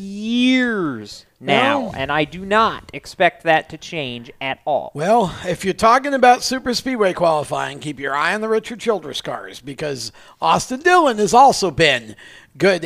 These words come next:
Speaker 2: at, uh, super speedway qualifying in recent years.
Speaker 1: He hasn't won
Speaker 2: So
Speaker 1: a pole since the Daytona, uh, at, on a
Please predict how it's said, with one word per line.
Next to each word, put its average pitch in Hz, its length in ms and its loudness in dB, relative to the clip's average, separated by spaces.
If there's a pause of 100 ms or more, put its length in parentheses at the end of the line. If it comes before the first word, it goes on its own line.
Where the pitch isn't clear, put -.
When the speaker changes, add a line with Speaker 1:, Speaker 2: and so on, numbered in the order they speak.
Speaker 2:
at, 160 380 0
uh, 147 240 -2
super 170 320 -10
speedway 151 460 -8
qualifying 135 880 -6 (300)
in 170 200 -8
recent 151 440 -8
years. 135 220 -6
Speaker 1:
He 302 80 0
hasn't 294 420 4
won 262 120 4
Speaker 2:
So 247 180 4
Speaker 1:
a - 40 -6
pole 247 300 4
since 220 300 -10
the 208 120 -4
Daytona, 214 460 -2
uh, 180 200 -4
at, 190 240 4
on 190 180 2
a 170 40 0